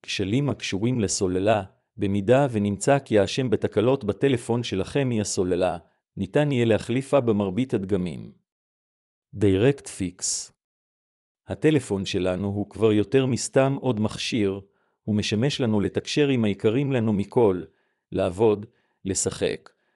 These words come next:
לקבל מידע אקטואלי על הנעשה בעולם ואפילו להעברות תשלום שונות.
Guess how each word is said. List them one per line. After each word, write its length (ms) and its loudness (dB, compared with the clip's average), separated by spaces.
לקבל 420 0
מידע 440 2
אקטואלי 680 0
על 140 0
הנעשה 400 0
בעולם 520 2
ואפילו 420 0
להעברות 580 2
תשלום 360 -4
שונות. 640 -8